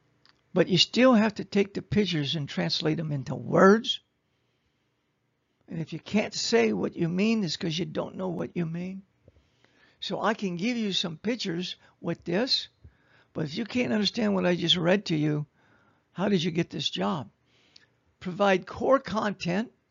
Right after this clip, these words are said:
directly derived from the workplace. So I can draw a picture of somebody at work and two people, and I can s-, draw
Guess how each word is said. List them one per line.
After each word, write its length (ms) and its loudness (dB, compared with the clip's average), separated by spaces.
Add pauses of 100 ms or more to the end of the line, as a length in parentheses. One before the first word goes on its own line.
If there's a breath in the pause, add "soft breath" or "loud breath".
(360 soft breath)
directly 640 0
derived 540 -2 (240 soft breath)
from 180 -6
the 80 -2
workplace. 680 -2 (1400)
So 200 -8
I 120 2
can 140 -4
draw 220 4
a 40 2
picture 320 -2
of 120 0
somebody 340 2
at 140 0
work 260 0
and 160 -6
two 160 -4
people, 540 -2 (260 loud breath)
and 160 -2
I 80 2
can 160 -4
s-, 220 -8 (200)
draw 520 2